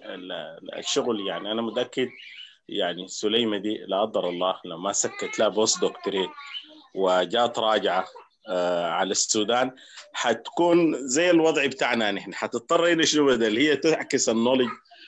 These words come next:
والريفليكشن بتاعي. يعني أنا مثلا في المشرفين اتعلمت حاجة جميلة جدا،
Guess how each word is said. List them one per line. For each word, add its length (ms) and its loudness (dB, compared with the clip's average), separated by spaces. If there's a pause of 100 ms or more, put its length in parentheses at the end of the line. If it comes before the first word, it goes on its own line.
(180)
والريفليكشن 800 2
بتاعي. 280 2
يعني 220 4
أنا 100 4
مثلا 320 2
في 100 0
المشرفين 480 2
اتعلمت 440 0
حاجة 180 0
جميلة 360 2
جدا، 380 0